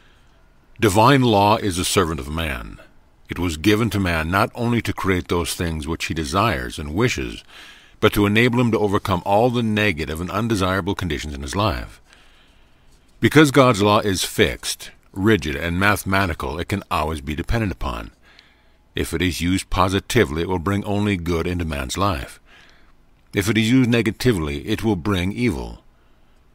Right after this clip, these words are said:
The law is to us what we are to it. It will always respond to us according to our believing thought. Whatever we believe in without doubt, the law is that thing,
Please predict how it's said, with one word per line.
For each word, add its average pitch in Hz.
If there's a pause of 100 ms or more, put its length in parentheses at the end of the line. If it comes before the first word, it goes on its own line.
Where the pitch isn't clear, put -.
(180)
The 107
law 101
is 117
to 113
us - (120)
what 95
we 101
are 69
to 90
it. 95 (920)
It -
will 82
always 78
respond 95
to 78
us 85
according 104
to 95
our 90
believing 85
thought. 71 (1200)
Whatever 123
we 131
believe 98
in 73
without 73
doubt, 80
the 95
law 92
is 95
that 73
thing, 64